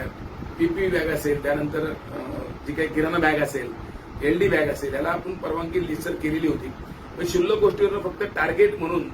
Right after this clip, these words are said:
जर व्यापाऱ्यांकडनं पैसे वसुली होत असेल तर कुठेतरी थांबलं पाहिजे. नक्कीच पुणे शहर स्वच्छ राहिलं पाहिजे. महानगरपालिकेच्या हद्दीमध्ये किंवा आपल्या शहरामध्ये कुठल्याही प्रकारचा प्लॅस्टिकचा कचरा नसावा याकरता भूमिका ही महत्त्वाची घेतली जाते.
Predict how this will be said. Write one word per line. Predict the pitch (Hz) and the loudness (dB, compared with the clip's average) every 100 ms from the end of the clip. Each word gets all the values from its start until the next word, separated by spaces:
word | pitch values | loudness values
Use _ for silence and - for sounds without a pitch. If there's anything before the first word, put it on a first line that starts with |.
| 156 | -6
जर | 170 | -4
व्यापाऱ्यांकडनं | 165 151 165 165 165 175 175 | -2 -2 -2 -4 -4 -4 -4
पैसे | 202 185 175 | 0 2 4
वसुली | 185 - 175 | 2 2 0
होत | 160 | 0
असेल | 156 135 127 - - - - | -2 -2 -6 -8 -14 -14 -12
तर | |
कुठेतरी | - 180 185 190 196 | -8 -2 4 6 6
थांबलं | 147 147 190 | 4 0 2
पाहिजे. | - 127 123 - - - - - | 0 -2 -6 -8 -12 -14 -12 -4
नक्कीच | 160 165 226 | -2 -2 -6
पुणे | - 170 180 | -2 0 2
शहर | 185 170 | 2 0
स्वच्छ | 160 156 180 | -2 0 2
राहिलं | 160 160 165 | 2 2 2
पाहिजे. | 160 170 | 0 0
महानगरपालिकेच्या | 175 139 151 156 151 156 160 151 | 0 -2 -2 -2 -2 -4 -4 -4
हद्दीमध्ये | 139 143 156 151 151 | -4 -2 -2 -2 -2
किंवा | 160 151 | -2 -2
आपल्या | 143 165 170 - - - - | 0 0 0 -4 -12 -14 0
शहरामध्ये | 156 175 202 160 | 4 6 6 2
कुठल्याही | 151 151 165 165 | -2 -4 -4 -4
प्रकारचा | 160 160 160 170 185 - - - | -4 -6 -4 -2 -4 -6 -14 -8
प्लॅस्टिकचा | 160 156 143 185 214 | -4 -2 0 0 0
कचरा | 190 170 190 | 0 0 0
नसावा | 190 170 190 147 | 2 2 2 2
याकरता | 143 151 160 185 | 2 -2 -2 -2
भूमिका | - 139 170 202 - - - - - | -2 -2 0 0 -2 -6 -12 -14 -2
ही | 175 | 2
महत्त्वाची | 165 151 175 175 | 4 4 4 2
घेतली | 170 165 160 | 2 2 2
जाते. | 156 | 0